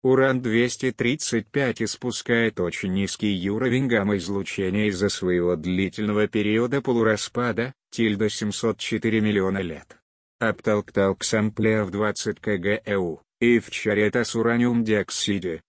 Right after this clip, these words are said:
У Э два, продукт абоут один точка сорок девять сто семь Б Q в гач тивиты, неглигибли чампарето бачгроунд радиатион уин проперло шильдет.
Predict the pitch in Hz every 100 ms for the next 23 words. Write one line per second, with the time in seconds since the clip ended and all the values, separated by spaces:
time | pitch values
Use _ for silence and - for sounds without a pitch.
0 | _ 113 113 98 87 76 - _ _ -
1 | 113 104 - - 98 107 120 123 117 101
2 | 113 107 104 98 - 101 - - 101 104
3 | 113 98 85 90 90 104 - - 107 104
4 | - 120 120 113 139 135 104 101 110 98
5 | 92 107 104 98 - 127 101 82 82 -
6 | - _ 117 113 98 101 101 95 98 -
7 | 110 107 107 107 110 110 113 98 104 107
8 | 104 110 117 135 98 - 104 104 110 101
9 | 104 104 117 120 120 - 95 87 127 127
10 | 120 - 98 95 87 76 69 -